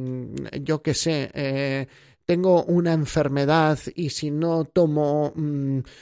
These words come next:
una nuez cada veinticinco minutos me muero. No. No, no puedes dejar nada encima de la mesa. Hombre, tres horas de examen da para que tengas sed en algún momento y más en pleno junio.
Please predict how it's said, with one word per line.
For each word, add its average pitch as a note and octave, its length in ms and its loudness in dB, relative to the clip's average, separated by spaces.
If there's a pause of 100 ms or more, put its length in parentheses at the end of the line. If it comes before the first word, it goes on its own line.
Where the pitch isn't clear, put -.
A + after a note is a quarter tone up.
(160)
una E3 380 4
nuez F3 400 6
cada D#3 220 6
veinticinco D3+ 640 2
minutos D3 540 0
me D3+ 240 4
muero. D#3 540 4
No. C3+ 300 -6 (1000)
No, F3 240 2 (100)
no F#3+ 140 0
puedes G3+ 240 2
dejar F#3+ 280 -4
nada D3+ 300 -2
encima B2 320 -6
de A#2 40 -8
la A2+ 60 -8
mesa. - 360 -12 (500)
Hombre, B2 240 -6
tres - 260 -4
horas C#3 200 0
de C3+ 80 0
examen B2 500 -4 (1500)
da C#3 420 -2 (120)
para B2+ 240 2
que B2+ 100 0
tengas B2 380 0
sed - 260 -2 (240)
en B2+ 100 -8
algún B2+ 280 -2
momento C3 680 -2
y F#3+ 140 4
más C3+ 260 -2
en F3+ 80 -2
pleno A#2 220 -6
junio. A#3+ 380 0